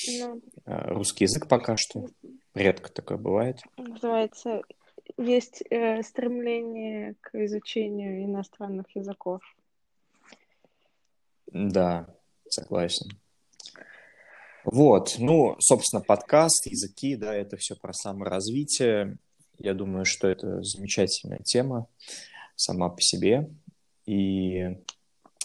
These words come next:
Speaker 2: э, о чем мы сегодня можем вкратце поговорить, да, в таком нулевом, а, выпуске? Мне, например, я вот открываю книжку,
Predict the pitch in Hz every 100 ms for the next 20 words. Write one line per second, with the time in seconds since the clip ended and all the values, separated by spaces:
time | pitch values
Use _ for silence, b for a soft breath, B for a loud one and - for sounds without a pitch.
0 | - _ _ _ _ _ - _ _ -
1 | - 147 - _ - - - - 147 135
2 | 110 120 110 101 101 101 98 92 _ _
3 | _ _ - 107 101 98 95 - 95 92
4 | 90 76 95 113 151 - - - - _
5 | 98 95 98 92 87 87 87 _ _ _
6 | - 269 B B B B - 104 87 107
7 | 160 147 - 101 104 147 147 113 110 120
8 | 110 107 110 101 - - 107 98 92 165
9 | 185 -